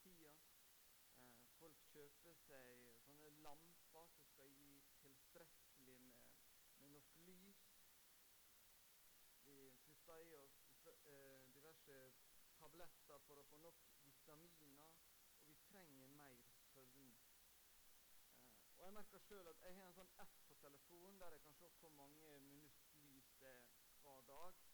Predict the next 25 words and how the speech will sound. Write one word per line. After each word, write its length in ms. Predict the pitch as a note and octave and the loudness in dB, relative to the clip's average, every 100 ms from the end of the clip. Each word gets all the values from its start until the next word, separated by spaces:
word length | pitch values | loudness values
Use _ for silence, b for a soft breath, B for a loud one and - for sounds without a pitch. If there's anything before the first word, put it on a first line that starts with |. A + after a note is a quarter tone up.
| - - - | -4 -6 -6
Og 80 | - | -2
jeg, 140 | D#3+ D3+ D#3 | 0 0 -2
nå, 140 | F3+ F3 D3+ C3+ C#3 - | 0 0 0 -2 -6 -6
når 100 | D3+ | -4
liksom 240 | D#3+ E3+ D#3 | -4 -4 -4
har 100 | D3+ E3+ | -2 -2
bikket 320 | E3+ - E3+ | -2 -2 -2
og 80 | C#3 | 0
begynt 320 | E3+ D#3 - | -2 -4 -4
å 60 | C#3 | -4
bli 140 | C#3 | -4
lysere, 480 | C#3 D#3 - E3 C3+ C3+ | -4 -4 -4 0 0 -2
så 100 | D3 | -6
driver 220 | - F3+ D#3+ | -2 0 2
jeg 100 | F3+ | 0
og 100 | - | -2
sjekker 400 | F3 - - D3 | -6 -6 -4 -2
denne 220 | C#3+ D#3 | -2 -2
her 180 | C#3 C3 | -2 -2
ganske 400 | C#3 C#3 - C#3 | -4 -6 -6 -6
ofte 320 | - - C#3 | -4 -2 -2
og 80 | B2+ - - - C#3+ | -4 -6 -8 -6 -4
gleder 580 | E3 E3 D#3 E3 - F3 | 0 4 12 12 12 8
meg 160 | C#3 C3 | 4 0
veldig 400 | C#3 D#3+ - | 0 -2 0